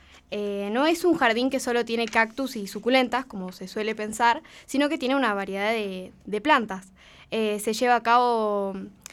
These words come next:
el, el suelo, la, la naturaleza del suelo para la elección y la plantación de las especies,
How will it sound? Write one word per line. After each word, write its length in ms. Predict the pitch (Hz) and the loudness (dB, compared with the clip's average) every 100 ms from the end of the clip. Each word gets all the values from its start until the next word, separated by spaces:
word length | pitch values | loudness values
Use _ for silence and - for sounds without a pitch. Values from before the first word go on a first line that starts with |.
| - - - | -20 -20 -8
el, 300 | 202 202 196 | -2 0 -2
el 120 | 202 202 | -2 -2
suelo, 280 | 302 302 240 | 2 4 2
la, 120 | 214 | 0
la 320 | 202 196 202 | -2 -2 -2
naturaleza 560 | 196 208 208 285 - 220 | -2 -2 -2 -2 -2 -4
del 100 | 202 | -4
suelo 440 | - 262 247 262 | 0 2 2 -2
para 200 | 262 190 | -4 -8
la 120 | 190 190 | -6 -6
elección 480 | 196 - 233 240 | -8 -4 0 0
y 80 | 226 | 0
la 200 | 196 185 | -4 -6
plantación 580 | 190 196 196 196 220 220 | -6 -6 -8 -6 -4 -2
de 100 | 202 | -4
las 140 | 196 196 | -6 -8
especies, 640 | 202 311 311 - 277 330 | -4 0 0 0 -4 -4